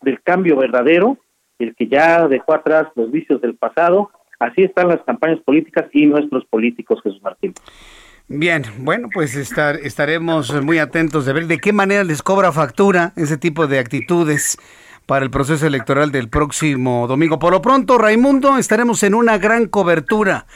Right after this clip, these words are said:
Speaker 2: la más poderosa de todos los medios de comunicación, aquí en el Heraldo de México, Raimundo.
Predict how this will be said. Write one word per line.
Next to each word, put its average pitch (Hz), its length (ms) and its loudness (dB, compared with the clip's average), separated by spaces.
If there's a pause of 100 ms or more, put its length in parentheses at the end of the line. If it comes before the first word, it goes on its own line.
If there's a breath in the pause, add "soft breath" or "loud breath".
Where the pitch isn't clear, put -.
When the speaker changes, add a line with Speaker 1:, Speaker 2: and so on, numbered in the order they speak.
(260 loud breath)
Speaker 2:
la 165 220 2
más 226 300 2
poderosa 202 600 2
de 160 120 2
todos 196 220 2
los 156 160 0
medios 185 300 2
de 156 80 0
comunicación, 156 960 2
aquí 143 260 -2
en 208 100 2
el 170 140 0
Heraldo 170 340 0
de 151 100 0
México, 180 440 -2
Raimundo. 160 560 0